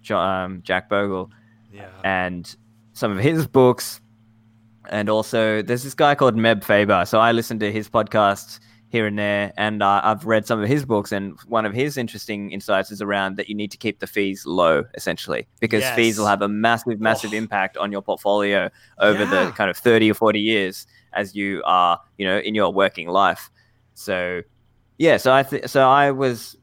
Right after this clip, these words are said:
Speaker 1: yeah, I definitely would say I am interested in that idea of personal finance and investing and so on. So I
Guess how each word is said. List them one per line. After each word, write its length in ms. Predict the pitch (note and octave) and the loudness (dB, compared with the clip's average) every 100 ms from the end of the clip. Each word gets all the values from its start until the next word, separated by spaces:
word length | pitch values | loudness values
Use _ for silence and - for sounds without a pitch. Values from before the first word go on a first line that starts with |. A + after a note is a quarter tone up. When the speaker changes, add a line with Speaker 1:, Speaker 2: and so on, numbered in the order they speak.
| _ | _
Speaker 1:
yeah, 200 | C3+ A2+ | -2 0
I 60 | A2 | 2
definitely 380 | B2+ C#3+ C#3+ C3 | 0 -2 -4 0
would 240 | B2 A#2 | 0 0
say 200 | A#2 A2+ | 0 2
I 300 | A2 A2 G#2 _ _ _ _ _ A#2+ | 2 0 -4 _ _ _ _ _ -8
am 140 | C3 | -4
interested 480 | C#3 C#3 C3 C3 A#2 | -4 -6 -6 -2 0
in 120 | A2 | 0
that 140 | A2 G#2+ | 2 2
idea 300 | G#2+ G#2+ G2 | 0 0 -2
of 80 | |
personal 360 | - A2 A2+ G2+ | 0 0 0 -2
finance 640 | - G2+ G2+ G2+ G2 F#2+ | 0 0 0 0 0 -2
and 120 | G2+ | -6
investing 640 | G2 G2+ G2 - G2+ G2 G2 | -6 -4 -4 -4 -6 -4 -6
and 100 | F#2+ | -4
so 220 | G2+ F#2 | -2 0
on. 220 | F#2 F2+ | 0 -2
So 200 | - G2+ F2+ | -2 0 4
I 420 | A2 A#2+ A#2+ | 4 4 4